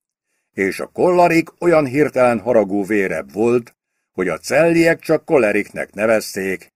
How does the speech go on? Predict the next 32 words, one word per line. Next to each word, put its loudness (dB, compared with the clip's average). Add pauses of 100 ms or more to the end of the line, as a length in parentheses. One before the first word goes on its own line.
persze -4
csak -6
a 0
háta -4
mögött. -16 (720)
És -6
ez 0
a 0
kolerikus 2
Kollarik 2
most -2
valami 2
olyat 0
üvöltött 0
a -10
Loizinak, -2
hogy -18
szerencse, 0
hogy -16
a -10
Loizi 0
nem -6
értette -8
meg. -14 (880)
Mert 0
ha -6
egy -6
benzinkút 0
amúgy 0
komolyan 2
égni -4
kezd, -4